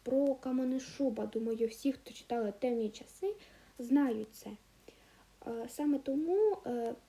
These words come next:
я не знаю, як я відношуся до Леопардозірки. Не те, щоб дуже погано прям, е, не те, щоб не-,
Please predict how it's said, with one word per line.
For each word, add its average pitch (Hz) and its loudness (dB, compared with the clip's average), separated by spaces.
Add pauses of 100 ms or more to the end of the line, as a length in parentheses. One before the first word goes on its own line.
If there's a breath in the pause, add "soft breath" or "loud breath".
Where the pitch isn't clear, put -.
(300)
я 320 4
не 381 2
знаю, 226 -2
як 214 -4
я 226 2
відношуся 240 -2
до 240 4
Леопардозірки. 233 0 (680 loud breath)
Не 294 0
те, 494 6
щоб 311 0 (140)
дуже 277 4
погано 262 0
прям, 214 -6 (720 loud breath)
е, - -12 (440)
не 254 8
те, 285 4
щоб 262 0
не-, 233 4